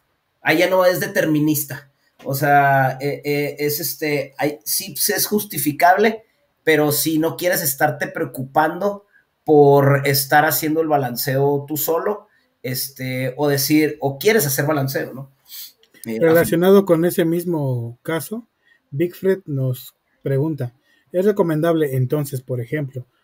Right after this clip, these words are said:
Speaker 2: usar Kubernetes para mi blog estático que actualizo tres veces al año y que no lo lee ni mi mamá?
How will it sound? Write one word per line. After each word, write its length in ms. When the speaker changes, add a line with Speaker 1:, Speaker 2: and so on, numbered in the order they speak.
Speaker 2:
usar 340
Kubernetes 600
para 200
mi 140
blog 300
estático 580
que 120
actualizo 540
tres 280
veces 280
al 140
año 320
y 140
que 120
no 160
lo 120
lee 180
ni 200
mi 100
mamá? 400